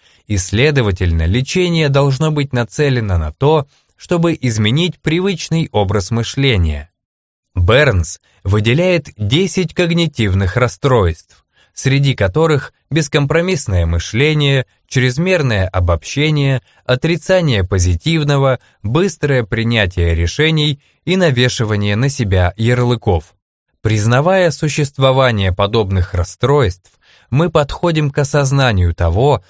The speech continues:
что чувства не являются фактами, они всего лишь отражают наши мысли. Если это правда, должны ли мы доверять своим чувствам? Они кажутся нам надёжными, они кажутся нам правдой.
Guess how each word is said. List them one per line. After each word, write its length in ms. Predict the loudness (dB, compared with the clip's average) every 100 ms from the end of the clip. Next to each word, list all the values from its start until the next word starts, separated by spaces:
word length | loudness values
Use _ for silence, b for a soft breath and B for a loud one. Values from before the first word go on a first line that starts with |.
| b
что 300 | -12 -2 -2
чувства 580 | -2 -2 -4 -4 -2 0
не 300 | 0 0 -2
являются 600 | 0 2 2 0 -2 -4
фактами, 760 | 0 0 0 0 -2 0 -4 b b b
они 280 | 0 0 -2
всего 400 | -2 0 2 2
лишь 260 | 0 -2
отражают 800 | -4 -2 0 0 2 2 0 0
наши 320 | -2 0 0
мысли. 600 | 0 2 0 -4 -8 -8 -10 _ b b b b
Если 380 | -2 0 -2
это 300 | -2 -2 -2
правда, 580 | -2 0 0 2 0 0 B B
должны 460 | 0 2 2 2 0
ли 100 | 0
мы 160 | 0
доверять 540 | 0 0 0 2 2 0
своим 340 | -2 -2 -2
чувствам? 680 | -2 -2 -2 -4 -8 -8 -8 _ _ b b b
Они 280 | 0 0 0
кажутся 460 | 0 0 0 -2
нам 260 | -2 0 0
надёжными, 840 | 0 2 2 2 2 0 0 -2 -8 _
они 280 | -4 0 0
кажутся 420 | 0 0 -2 -2
нам 280 | -2 0 -2
правдой. 680 | 0 2 2 2 0 -2 -6